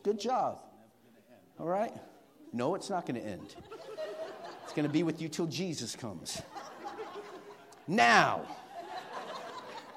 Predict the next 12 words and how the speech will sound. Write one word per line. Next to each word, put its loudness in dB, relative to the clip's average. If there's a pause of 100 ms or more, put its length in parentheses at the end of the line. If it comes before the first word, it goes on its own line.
(3250)
he 8
showed 12
up. 6 (880)
God 8
shows 2
up. 4 (2250)
He, -2
he's -2
a 4
long 0
way 4
from -2